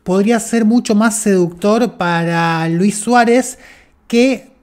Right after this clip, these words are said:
le seduce la idea de venir a jugar a River justamente por jugar y pelear algún objetivo importante que sería la Copa Libertadores,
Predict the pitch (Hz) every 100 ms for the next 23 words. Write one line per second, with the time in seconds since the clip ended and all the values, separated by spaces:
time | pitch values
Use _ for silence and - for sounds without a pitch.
0 | _ - 170 170 170 175 170 - 180 226
1 | 254 - 185 180 175 180 202 214 196 170
2 | 170 185 185 190 190 202 233 226 233 233
3 | - 233 214 - 202 202 214 220 226 247
4 | 247 - - _ _ - 196 233 262 -
5 | - - 180 175 190 220 214 - _ _
6 | - 196 170 170 170 180 208 226 247 214
7 | - - 165 165 165 196 226 190 160 151
8 | 160 190 202 170 156 170 196 196 190 208
9 | 233 - - - 156 - 170 175 190 233
10 | 165 160 156 180 185 196 165 160 147 151
11 | 139 131 143 -